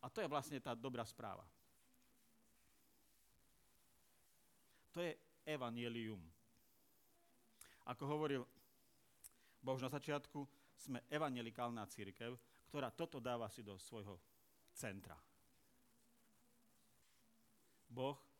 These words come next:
prišiel v cirkvi svojho syna zachrániť človeka, ktorý sa od neho odvrátil.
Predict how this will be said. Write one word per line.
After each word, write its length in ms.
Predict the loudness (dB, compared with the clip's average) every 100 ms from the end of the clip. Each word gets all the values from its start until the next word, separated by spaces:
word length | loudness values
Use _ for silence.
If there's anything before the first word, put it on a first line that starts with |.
| -20 -20 -8
prišiel 480 | -6 -4 -2 -4 -4
v 760 | -12 -20 -20 -20 -20 -20 -16 -10
cirkvi 240 | -8 -6
svojho 320 | -6 -4 -4
syna 400 | -4 -4 -2 -2 -4 -20 -20 -12
zachrániť 580 | -8 -6 -2 -2 -2 -8 -16 -20 -20 -20 -20 -20 -20
človeka, 480 | -12 -8 -8 -8 -14
ktorý 280 | -14 -14 -12
sa 120 | -10
od 80 | -10
neho 120 | -10
odvrátil. 560 | -10 -4 -4 -2 -4